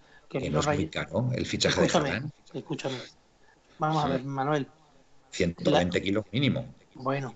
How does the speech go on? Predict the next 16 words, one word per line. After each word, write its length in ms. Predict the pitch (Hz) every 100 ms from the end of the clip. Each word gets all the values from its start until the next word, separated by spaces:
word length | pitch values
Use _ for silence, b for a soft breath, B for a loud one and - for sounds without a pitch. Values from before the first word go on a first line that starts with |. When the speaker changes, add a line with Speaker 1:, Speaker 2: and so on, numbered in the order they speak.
| - - -
Speaker 1:
pero 180 | - 127
yo 180 | 123 143
a 80 | 139
Caro 240 | 156 156
lo, 120 | 156 151 -
Caro 240 | 156 156
lo 100 | 160
considero 540 | 160 147 151 156 165 170 b b b b
de, 160 | 170 170 165 -
mm, 260 | 170 165 165
doscientos 440 | 151 139 160 147
kilos 220 | - 160 139
hoy 100 | 143
en 60 |
día 140 | 147 147
ya 220 | 185 165